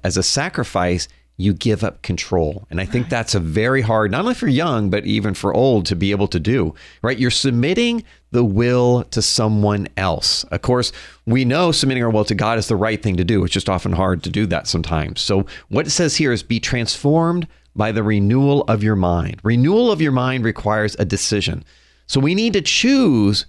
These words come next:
Speaker 1: to let God into our heart. We need to choose to decide to love him, and we need to have the courage to live according to his laws. You might remember that famous prayer, "Thy kingdom come,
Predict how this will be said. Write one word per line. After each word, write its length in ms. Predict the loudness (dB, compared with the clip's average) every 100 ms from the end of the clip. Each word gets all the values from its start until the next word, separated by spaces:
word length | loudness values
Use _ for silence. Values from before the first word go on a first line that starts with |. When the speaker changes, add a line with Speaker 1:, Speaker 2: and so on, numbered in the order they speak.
| -4
Speaker 1:
to 120 | -2
let 160 | 0 -2
God 260 | -2 0
into 220 | 0 2
our 100 | 0
heart. 300 | 0 -2 -4 -2
We 120 | 0
need 180 | 0 0
to 80 | -2
choose 640 | -2 0 2 2 2 0 -8 -6
to 60 | -2
decide 680 | -2 0 -2 0 0 0 0
to 100 | 2
love 340 | 4 2 0
him, 280 | -2 -2 -6 _ _ _ -6
and 220 | -2 0
we 120 | 2
need 200 | 2 2
to 60 | 2
have 140 | 0
the 60 | -2
courage 400 | -2 -2 -2 -2
to 80 | 0
live 160 | 0
according 420 | 0 0 0 0 -2
to 140 | -4
his 380 | -2 0 0 0
laws. 440 | -2 -4 -8 -16 -18 _ _
You 80 | -2
might 140 | -2
remember 240 | -2 -2 0
that 200 | -2 -4
famous 340 | -4 -2 -2
prayer, 400 | -2 -2 0 0 -4 -16 -8
"Thy 380 | -2 0 0 -2
kingdom 360 | -2 0 -2
come, 460 | -2 -2 0 -2